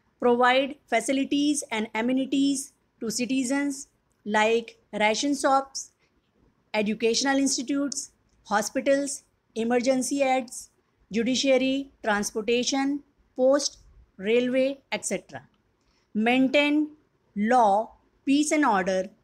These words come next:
in the nation so as to take the nation on a path of progress and development.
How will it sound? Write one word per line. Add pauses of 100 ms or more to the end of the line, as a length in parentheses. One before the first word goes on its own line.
(340)
in
the
nation (320)
so
as
to
take (480)
the (260)
nation (180)
on
a
path
of
progress
and
development.